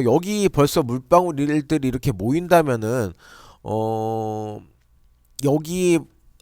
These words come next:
그 플라스틱 컵에 물은 줄고 있다는 거죠. 그래서 요거 실험할 때 여러분들이 그 플라스틱 컵 처음에 이제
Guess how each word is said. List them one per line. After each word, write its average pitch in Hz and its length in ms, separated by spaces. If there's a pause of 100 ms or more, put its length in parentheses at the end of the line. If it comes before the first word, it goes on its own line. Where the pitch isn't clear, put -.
(480)
그 107 800
플라스틱 208 500
컵에 139 960
물은 131 480
줄고 170 520
있다는 123 360
거죠. 98 240
그래서 107 280 (420)
요거 165 260
실험할 185 420
때 175 140
여러분들이 131 680 (300)
그 131 160
플라스틱 208 640
컵 180 540 (300)
처음에 175 420
이제 107 400